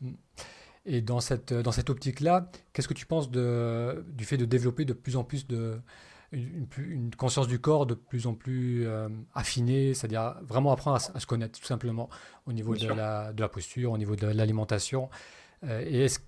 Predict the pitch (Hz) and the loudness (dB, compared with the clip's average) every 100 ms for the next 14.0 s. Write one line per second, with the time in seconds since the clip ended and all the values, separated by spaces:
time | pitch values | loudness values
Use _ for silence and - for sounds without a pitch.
0 | - - _ _ - 120 120 113 110 110 | -20 -20 _ _ -2 2 4 4 2 0
1 | - - 165 170 143 120 - 123 113 113 | -2 0 2 4 4 2 0 0 0 0
2 | - 120 - _ _ - 120 127 127 117 | -2 -2 -4 _ _ -8 -2 -2 -2 -6
3 | 113 135 156 123 - - - _ _ - | 0 0 0 -2 -8 -20 -20 _ _ -2
4 | 143 131 117 135 - 113 107 110 104 107 | 0 2 0 0 -2 -4 -2 -2 -2 -2
5 | 117 113 113 107 107 - 110 113 107 110 | -4 -4 -4 -4 -4 -2 -2 -2 -4 -6
6 | 101 - 107 120 - _ _ _ _ _ | -8 -6 -8 -8 -18 _ _ _ _ _
7 | _ - - - 127 135 139 233 156 135 | _ -20 -20 -6 0 2 4 4 6 4
8 | 202 226 143 156 160 180 208 214 - 131 | 4 2 0 0 2 4 4 4 2 0
9 | - 170 185 180 208 202 - - _ _ | 2 2 2 2 2 0 -4 -18 _ _
10 | - 127 190 196 - 180 180 196 156 156 | -6 0 2 2 2 2 4 4 4 0
11 | - 165 - 180 156 135 143 - 311 - | 0 0 2 0 2 0 2 4 2 2
12 | - - 139 165 160 160 151 147 143 147 | -10 -6 0 2 4 4 2 2 2 2
13 | 185 190 - 196 185 143 165 196 233 - | 2 2 2 2 4 2 2 0 -2 -4